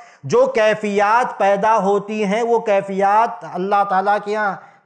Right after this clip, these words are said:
नहीं है। इसके साथ हम ये कैफियत के बारे में ज़्यादा बहस नहीं करते हैं कि अल्लाह ताला मोहब्बत करता है तो उसकी कैफियत क्या होती है,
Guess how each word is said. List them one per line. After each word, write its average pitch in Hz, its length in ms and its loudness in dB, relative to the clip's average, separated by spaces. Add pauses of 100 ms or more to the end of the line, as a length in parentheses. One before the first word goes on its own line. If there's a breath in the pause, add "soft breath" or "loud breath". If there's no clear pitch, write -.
नहीं 185 340 0
है। 240 300 -2 (240)
इसके 208 380 -4
साथ 196 280 -2
हम 202 200 -6
ये 208 160 -2 (280 loud breath)
कैफियत 202 400 -2
के 214 80 -4
बारे 180 240 0
में 202 120 -4
ज़्यादा 170 260 0
बहस 156 420 -4
नहीं 147 280 -6
करते 110 340 -12
हैं 101 120 -20
कि - 120 -10
अल्लाह 190 340 -2
ताला 190 240 -2
मोहब्बत 165 460 -6
करता 175 240 -6
है 208 60 -6
तो 196 100 -10
उसकी - 220 -16
कैफियत 180 460 -10
क्या 185 140 -8
होती 127 300 -10
है, 104 120 -20